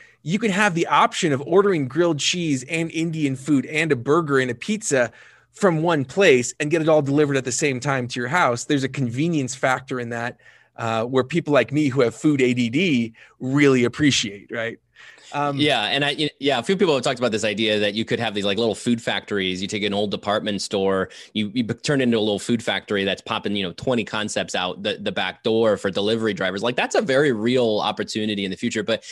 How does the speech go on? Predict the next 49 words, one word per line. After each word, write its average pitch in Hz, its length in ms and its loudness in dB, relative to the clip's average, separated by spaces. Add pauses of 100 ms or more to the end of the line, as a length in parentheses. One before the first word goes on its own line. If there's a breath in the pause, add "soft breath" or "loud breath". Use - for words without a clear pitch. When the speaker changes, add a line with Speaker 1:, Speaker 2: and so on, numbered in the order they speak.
(160 loud breath)
Speaker 2:
I 110 80 -4
would 185 160 2
say, 165 140 2
though, 113 400 4
you 127 100 0
know, 107 400 0
Kevin 143 240 0
Miles 113 400 0
of, 98 220 -2
of 92 160 -2
Mendocino 104 420 -2
Farms 117 300 -2
I 101 40 0
had 98 200 -4
on 92 240 -6
Fast 98 240 -8
Forward 107 260 -2
not 98 200 -6
too 104 100 -6
long 98 200 -2
ago, 95 280 -2
and 92 180 -2
he 143 140 -2
said 147 160 0
this 113 100 -2
great 110 220 -2
thing, 107 100 -4
which 101 160 -6
is, 101 160 -8 (380 loud breath)
you 117 100 -2
know, 110 100 0
restaurants 135 460 0
are 113 60 0
still 143 480 2
an 117 100 0
emotional 104 580 0
experience. 92 640 -4 (320 loud breath)
Speaker 1:
Hmm. 127 120 -10
Speaker 2:
People 160 240 -2
still 143 360 0
have 127 260 -2
an 120 80 2
emotional 110 520 0
connection 98 440 -4
to 95 120 -8
brands. 92 760 -6 (280 loud breath)
And 127 160 0
so 127 500 2 (120)
if 135 180 0